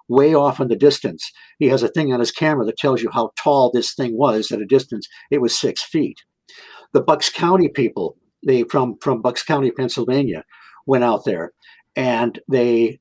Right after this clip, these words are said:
they did an investigation that one night. It's on, uh, YouTube.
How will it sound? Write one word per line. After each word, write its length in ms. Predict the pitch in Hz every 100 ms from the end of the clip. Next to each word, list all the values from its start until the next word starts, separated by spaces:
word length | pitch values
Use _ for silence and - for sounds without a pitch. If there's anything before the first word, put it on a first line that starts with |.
| -
they 140 | 120
did 200 | 120 127
an 100 | 120
investigation 680 | 113 151 - 131 143 151 135
that 160 | 123 110
one 200 | 131 117
night. 300 | 151 120 -
It's 160 | - - -
on, 360 | 143 165 156 147
uh, 140 | 113
YouTube. 600 | 107 117 175 - 120 90